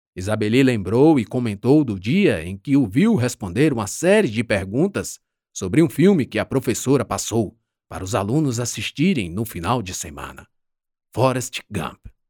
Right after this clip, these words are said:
Foi naquele momento que Isabeli notou de verdade Emílio pela primeira vez. A voz dele, apesar de estranha, era tão própria, tão cheia de certeza e segurança.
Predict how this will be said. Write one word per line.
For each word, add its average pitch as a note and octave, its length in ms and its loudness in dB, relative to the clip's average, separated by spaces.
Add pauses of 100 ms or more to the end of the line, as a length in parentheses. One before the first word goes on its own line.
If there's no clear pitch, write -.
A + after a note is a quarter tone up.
(580)
Foi B2+ 100 2
naquele D#3+ 320 4
momento D3 420 2
que - 80 -6
Isabeli G#2+ 460 -2
notou A#2 460 -2
de G2+ 120 -6
verdade F2 560 -6
Emílio G#2+ 320 -4
pela G2+ 200 -8
primeira C3+ 580 -2
vez. - 480 -14 (540)
A F2 80 -6
voz F2+ 260 -6
dele, C#3 560 -2 (340)
apesar G3 440 0
de F3 100 -2
estranha, F#3+ 640 0 (460)
era C#3 160 -4
tão F#3 300 -2
própria, - 640 -4 (380)
tão G2+ 160 -6
cheia C3+ 340 0
de B2 120 -4
certeza A#2+ 680 0
e E2+ 40 -8
segurança. D2 720 -10